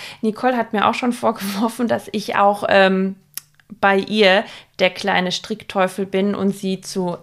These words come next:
immer mehr neuen Projekten verführe. Also tun wir uns da beide nichts.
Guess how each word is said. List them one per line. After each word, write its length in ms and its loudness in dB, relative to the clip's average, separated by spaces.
immer 300 2
mehr 300 4
neuen 380 2
Projekten 640 -6
verführe. 720 -4
Also 240 2
tun 360 0
wir 120 -6
uns 240 -4
da 120 0
beide 360 -2
nichts. 400 -4